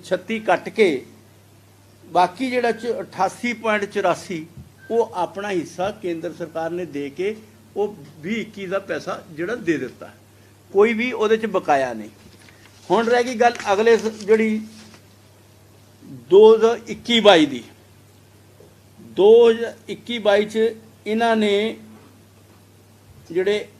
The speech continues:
ਇੱਕ ਲੱਖ ਬਾਨਵੇਂ ਹਜ਼ਾਰ ਚਾਰ ਸੌ ਇਕਹੱਤਰ ਬੱਚੇ ਜਿਹੜੇ ਇਹਦੇ 'ਚ ਐਲੀਜੀਬਲ ਹੋਏ ਸੀ, ਕਿਉਂਕਿ ਇਹਦੇ 'ਚ ਲੀ-, ਉਹਦਾ ਐਲੀਜੀਬਿਲਟੀ ਬਣਦੀ ਸੀ ਇੱਕ ਲੱਖ ਪਚਾਨਵੇਂ ਹਜ਼ਾਰ ਦੀ,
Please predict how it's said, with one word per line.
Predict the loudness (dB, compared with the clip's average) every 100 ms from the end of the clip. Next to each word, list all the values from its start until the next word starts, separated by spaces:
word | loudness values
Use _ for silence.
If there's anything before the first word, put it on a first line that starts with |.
| _ -6
ਇੱਕ | -6 -4
ਲੱਖ | 0 2 0 -6
ਬਾਨਵੇਂ | 2 2 2 -2 0
ਹਜ਼ਾਰ | 0 0 0 0
ਚਾਰ | 0 0 0
ਸੌ | -2 -8
ਇਕਹੱਤਰ | -4 -4 -4 -8 -6 -4
ਬੱਚੇ | -6 -6 -4
ਜਿਹੜੇ | -4 -4 -4 -6 -6
ਇਹਦੇ | -6 -6
'ਚ | -8
ਐਲੀਜੀਬਲ | -10 -10 -10 -10 -10 -8
ਹੋਏ | -6 -6
ਸੀ, | -8 -14 -18 -20 -20 -20 _
ਕਿਉਂਕਿ | -10 -8 -4
ਇਹਦੇ | -2 -2
'ਚ | -6
ਲੀ-, | -8 -8 -10
ਉਹਦਾ | -12 -8 -4 -4
ਐਲੀਜੀਬਿਲਟੀ | -4 -6 -4 -4 -4 -6
ਬਣਦੀ | -6 -6 -8
ਸੀ | -8 -8
ਇੱਕ | -6
ਲੱਖ | -4 -4 -6
ਪਚਾਨਵੇਂ | -6 -4 -4 -4 -4
ਹਜ਼ਾਰ | -2 -2
ਦੀ, | -4 -10